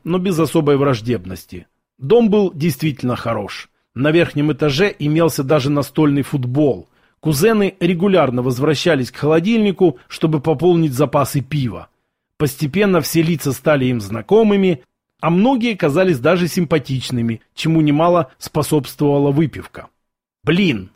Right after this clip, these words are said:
вот вы где!» Спортсмен Алекс сгробастал их своими ручищами и дружески встряхнул.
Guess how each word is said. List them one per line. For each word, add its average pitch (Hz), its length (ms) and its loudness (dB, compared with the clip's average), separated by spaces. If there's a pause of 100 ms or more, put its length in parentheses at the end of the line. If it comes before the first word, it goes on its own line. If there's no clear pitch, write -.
(280)
вот 247 300 0
вы 151 120 2
где!» 120 420 -4 (520)
Спортсмен 170 680 -2
Алекс 185 500 -2
сгробастал 143 760 0
их 131 80 -2
своими 143 300 0
ручищами 165 880 0
и 233 100 2
дружески 160 600 0
встряхнул. 139 640 -2